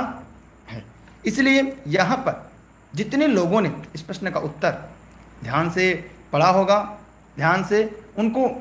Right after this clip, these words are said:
खाली सवाल में थोड़ी सी गड़बड़ी आपको मिली और आप लोग गड़बड़ हो गए। जिसकी वीडियो साफ नहीं देख रहा हो, वो वीडियो को क्वालिटी बढ़ा ले, वीडियो एचडी में चल रहा है। आपके सामने ताला लगाना है,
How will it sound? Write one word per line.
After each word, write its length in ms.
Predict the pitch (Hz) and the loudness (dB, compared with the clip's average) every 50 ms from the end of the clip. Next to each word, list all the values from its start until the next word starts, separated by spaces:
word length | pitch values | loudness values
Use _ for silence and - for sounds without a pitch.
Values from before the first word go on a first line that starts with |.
| - - - - - - - | -12 -16 -20 -20 -20 -8 -6
खाली 180 | 208 208 285 - | -2 0 0 0
सवाल 420 | - - 196 175 185 196 214 247 | 2 2 2 4 6 6 6 4
में 220 | 254 247 247 - - - | 2 -2 -4 -6 -8 -4
थोड़ी 320 | - 220 226 254 285 285 | 0 0 2 2 2 2
सी 120 | - 226 185 | 2 2 2
गड़बड़ी 320 | 190 185 175 185 180 180 | 0 0 2 0 2 2
आपको 220 | 175 165 - 175 151 | 2 0 0 -2 -4
मिली 240 | 151 151 143 120 - - - - - - - _ _ - - - _ _ _ - - - - - - - | -2 -2 -4 -6 -8 -12 -16 -20 -20 -20 -20 _ _ -20 -20 -20 _ _ _ -20 -20 -20 -20 -20 -12 -2
और 160 | - 147 151 160 | 2 4 4 4
आप 180 | 156 156 160 170 | 4 2 2 0
लोग 320 | 170 175 170 - - - | -2 -2 -4 -6 -10 -10
गड़बड़ 340 | 123 135 131 127 170 233 254 - - - - - - | -8 -6 -2 2 2 2 2 0 -4 -10 -10 -2 0
हो 100 | 220 175 | 0 0
गए। 160 | 139 127 127 139 - - - - _ _ - - - - - - - - _ - - _ _ - - - - - - - | 0 -4 -8 -10 -16 -18 -20 -20 _ _ -20 -20 -20 -20 -20 -20 -20 -20 _ -20 -20 _ _ -20 -20 -20 -20 -20 -14 -4
जिसकी 280 | 160 185 190 - 262 262 | -2 -2 0 2 2 4
वीडियो 240 | 208 220 240 254 226 | 4 4 4 4 6
साफ 200 | 240 220 240 226 | 6 6 6 6
नहीं 120 | 254 240 | 4 2
देख 120 | 240 220 | 4 4
रहा 120 | 247 247 247 | 6 6 6
हो, 120 | 240 247 262 | 6 6 4
वो 260 | 247 214 202 220 208 | 2 2 2 2 2
वीडियो 340 | 175 175 190 190 196 214 214 | 2 2 2 4 4 4 4
को 220 | 208 208 208 214 208 | 2 2 2 2 2
क्वालिटी 400 | 214 208 - 196 185 180 170 208 | 2 0 0 0 2 2 2 0
बढ़ा 200 | 196 180 170 190 | 0 2 2 2
ले, 100 | 202 214 | 2 2
वीडियो 340 | 170 165 165 160 190 - - 165 | 0 0 0 0 -2 -2 -2 -2
एचडी 320 | 156 151 139 147 165 180 | -2 -2 -2 -2 -2 -4
में 80 | 180 165 | -4 -2
चल 160 | 165 160 151 | -2 -2 -2
रहा 160 | 143 143 135 | -2 -2 -4
है। 160 | 143 170 202 - - - - - - - - - - - - - - - - - - - - - - - - - - - - - - - - - - - | -6 -8 -10 -12 -16 -20 -20 -20 -20 -20 -20 -20 -20 -20 -20 -20 -20 -20 -20 -20 -20 -20 -20 -20 -20 -20 -20 -20 -20 -20 -20 -20 -20 -20 -20 -20 -2 2
आपके 220 | 165 196 - 269 - | 4 4 4 4 2
सामने 240 | 262 247 247 262 - | 2 4 4 2 4
ताला 220 | - 208 208 220 | 4 6 8 8
लगाना 300 | 233 233 220 208 202 202 | 8 8 6 6 4 2
है, 300 | 190 185 190 214 - - | 2 0 0 -2 -4 -8